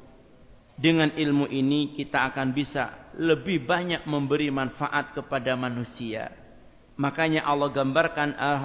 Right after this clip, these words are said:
Rasulullah gambarkan dalam hadis, ilmu itu seperti hujan yang turun. Betapa besar manfaat hujan bagi kehidupan di bumi ini. Manusia,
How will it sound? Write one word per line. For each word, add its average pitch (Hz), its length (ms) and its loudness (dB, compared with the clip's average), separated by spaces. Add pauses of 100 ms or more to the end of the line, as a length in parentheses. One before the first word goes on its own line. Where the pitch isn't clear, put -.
Rasulullah 147 480 -2
gambarkan 143 560 0
dalam 139 240 2
hadis, 151 400 -2 (640)
ilmu 156 320 0
itu 151 320 0
seperti 147 440 -4
hujan 143 400 2
yang 127 280 0
turun. 113 440 -6 (1120)
Betapa 143 480 2
besar 147 400 0
manfaat 147 480 0
hujan 147 400 0
bagi 143 320 -2
kehidupan 139 680 -2
di 143 120 2
bumi 147 480 0
ini. 113 220 -2 (500)
Manusia, 139 840 0